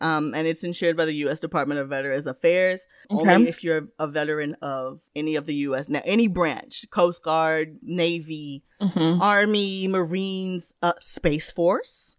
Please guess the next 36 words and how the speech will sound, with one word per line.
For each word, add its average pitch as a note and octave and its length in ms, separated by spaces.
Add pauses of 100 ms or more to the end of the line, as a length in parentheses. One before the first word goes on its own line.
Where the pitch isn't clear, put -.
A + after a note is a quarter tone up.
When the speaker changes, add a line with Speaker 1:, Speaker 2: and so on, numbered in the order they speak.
(160)
Speaker 1:
Air D3 200
Force, E3+ 680 (340)
any E3 260
of C#3+ 60
Speaker 2:
Hmm. C#4 140
Speaker 1:
those. - 340 (720)
Speaker 2:
Okay. G#3 300
Speaker 1:
Um, C#4 320
you, D3+ 160 (100)
and D#3+ 180
you D3+ 120
get E3 180
out D#3+ 320
and C#3+ 100
you'll C3+ 140
have C#3+ 180
your C#3 120
V A#2 300
A G#2+ 40
loan. D2 400
Now, D#3 200
when D#3+ 200
you're D3+ 180
in, A3+ 520 (320)
you C#3 160
ain't C3+ 100
got - 200
no B3 140
V - 360
A - 40
loan. - 160
You - 140
don't C#3+ 160
get E3+ 200
that D3 180
until C#3+ 320